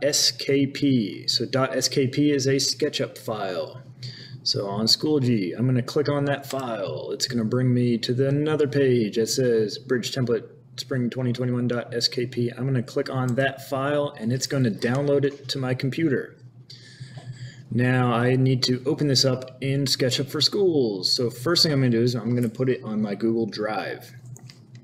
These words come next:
So I'm gonna go to my Google Drive. I'm gonna find my SketchUp folder right here. I'm gonna open that up and I'm just going to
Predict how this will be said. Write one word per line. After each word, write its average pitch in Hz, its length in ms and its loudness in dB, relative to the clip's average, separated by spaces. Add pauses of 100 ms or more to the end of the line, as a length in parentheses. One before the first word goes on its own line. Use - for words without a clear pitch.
(300)
So - 120 0
I'm 117 80 2
gonna 110 100 2
go 123 120 2
to 117 60 2
my 117 100 4
Google 113 300 2
Drive. 131 580 0 (1160)
I'm 120 160 0
gonna 117 200 4
find 127 420 4
my 120 200 2
SketchUp - 720 0
folder 170 480 0
right 160 200 0
here. 180 480 2 (1600)
I'm 110 140 -10
gonna 98 200 -14
open 113 200 -6
that 110 220 0
up - 440 -2
and 113 160 -2
I'm 127 160 2
just 123 220 0
going 127 240 2
to 110 340 -4